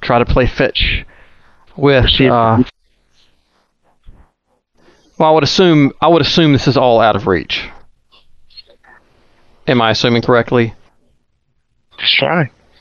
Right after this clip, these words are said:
Speaker 1: Oh, well, I mean, i-, if, if I could see that in there, I'm definitely gonna try to reach for it. <laughs> I mean, that's, yeah, I, I suppose nothing's a given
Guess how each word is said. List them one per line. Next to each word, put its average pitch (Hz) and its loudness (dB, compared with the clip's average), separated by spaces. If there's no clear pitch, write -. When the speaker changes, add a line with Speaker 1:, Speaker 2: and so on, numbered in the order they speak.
Speaker 1:
Oh, 131 0
well, 165 4
I 160 2
mean, 160 2
i-, 156 2
if, 165 0
if 180 0
I 220 2
could 220 -2
see 247 2
that 208 4
in 185 2
there, 175 2
I'm 185 0
definitely 202 0
gonna 175 0
try 190 2
to 147 2
reach 156 0
for 127 2
it. 131 0
<laughs> - -
I 185 0
mean, 175 2
that's, 160 0
yeah, 151 0
I, 135 2
I - 0
suppose 135 0
nothing's 131 0
a 117 0
given 127 0